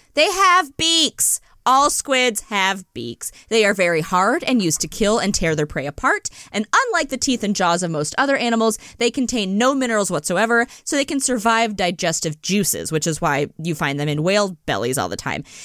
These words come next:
They are virtually more resilient than all metals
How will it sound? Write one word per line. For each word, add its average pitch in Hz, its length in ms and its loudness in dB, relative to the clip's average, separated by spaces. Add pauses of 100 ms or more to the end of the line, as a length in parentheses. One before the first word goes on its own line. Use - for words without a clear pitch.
(160)
They 233 180 2
are 208 400 2
virtually 302 680 -2
more 247 260 2
resilient 214 560 0
than 180 160 -2 (160)
all 247 580 6 (200)
metals 190 720 0